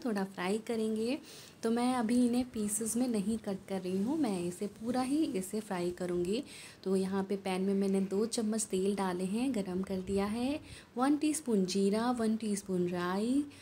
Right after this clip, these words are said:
एक पिंच जो है वो मैंने हींग डाली है, करी पत्ता डाल देंगे धो के और हरी मिर्च डाल देंगे लंबा लंबा काट के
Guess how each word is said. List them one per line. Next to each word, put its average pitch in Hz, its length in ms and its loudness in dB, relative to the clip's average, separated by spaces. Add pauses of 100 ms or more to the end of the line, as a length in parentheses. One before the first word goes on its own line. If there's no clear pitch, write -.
(220)
एक 247 280 2
पिंच 208 240 4
जो 196 80 2
है 190 160 0
वो 190 120 -4
मैंने 180 340 -2
हींग 247 260 4
डाली 190 360 2
है, 208 300 -2 (100)
करी 190 220 2
पत्ता 196 380 -6
डाल 190 280 -2
देंगे 185 400 -2
धो 196 240 -4 (100)
के 247 240 0 (600)
और 220 300 0 (100)
हरी 190 180 2
मिर्च 190 360 2
डाल 180 240 -2
देंगे 185 340 0 (180)
लंबा 180 260 0
लंबा 185 300 -2
काट 180 380 -6
के 277 160 -4